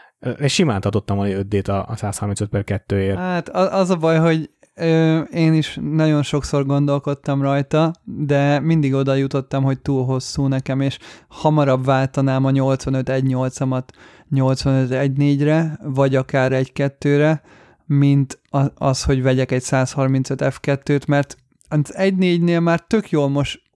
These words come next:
Speaker 2: tehát, hogy annyira elmossa az egy, a nyolcvanöt egy négy a hátteret, hogy olyan, minthogyha jobban össze lenne szűkítve picit a háttér. Tehát n-, nagyobbnak érződik valahogy a compression, mint hogyha,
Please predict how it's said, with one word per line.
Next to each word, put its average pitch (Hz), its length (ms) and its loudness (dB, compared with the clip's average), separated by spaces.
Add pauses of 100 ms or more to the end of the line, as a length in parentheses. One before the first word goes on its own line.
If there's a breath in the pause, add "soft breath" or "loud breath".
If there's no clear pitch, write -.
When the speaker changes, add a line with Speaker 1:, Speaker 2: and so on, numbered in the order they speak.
(760)
Speaker 2:
tehát, 160 180 -2
hogy 170 160 0 (380 loud breath)
annyira 208 400 4
elmossa 160 560 0
az 139 320 -2
egy, 151 140 2 (140)
a 156 60 -4
nyolcvanöt 156 460 0
egy 143 160 0
négy 135 200 2
a 123 60 0
hátteret, 139 520 -2
hogy 160 220 -2
olyan, 180 280 2
minthogyha 147 680 0 (580)
jobban 147 340 2
össze 143 280 0
lenne 131 240 0
szűkítve 135 540 -6
picit 123 320 -8
a 123 60 -2
háttér. 127 460 -4
Tehát 139 300 -4
n-, 180 440 -2
nagyobbnak 156 520 2
érződik 143 500 0
valahogy 135 440 2
a 131 60 0
compression, 139 680 -2
mint 143 260 2
hogyha, 131 440 -4